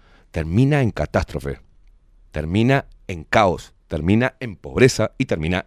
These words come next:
en guerras. Entonces, media pila. A pensar. Cuarenta y un minutos pasan de las once de la mañana. Pero no te di-, no digas después que no te avisamos. No, eh,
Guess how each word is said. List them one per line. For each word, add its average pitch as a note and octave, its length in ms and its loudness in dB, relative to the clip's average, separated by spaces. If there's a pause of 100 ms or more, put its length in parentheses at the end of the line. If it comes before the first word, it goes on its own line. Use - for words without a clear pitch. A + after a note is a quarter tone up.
en B2+ 120 2
guerras. F#2 480 6 (1400)
Entonces, A#2+ 540 0 (2250)
media B2+ 260 8
pila. F2 300 -4 (640)
A A#2+ 140 4
pensar. F#2 520 2
Cuarenta A2+ 300 8
y C#3 60 6
un C#3+ 60 4
minutos C3 260 4
pasan B2+ 260 4
de A2+ 120 8
las F2+ 380 4
once A#2 380 4
de F#2+ 80 2
la F#2 80 4
mañana. D#2+ 320 2
Pero A2 160 8
no D#3 140 8
te E3 120 4
di-, E3 140 4
no D#3 200 8
digas G3 220 8
después F3+ 280 4
que F3 80 4
no D#3 80 4
te C#3+ 80 6
avisamos. D#2+ 520 2 (440)
No, D3+ 580 6
eh, G2 160 -4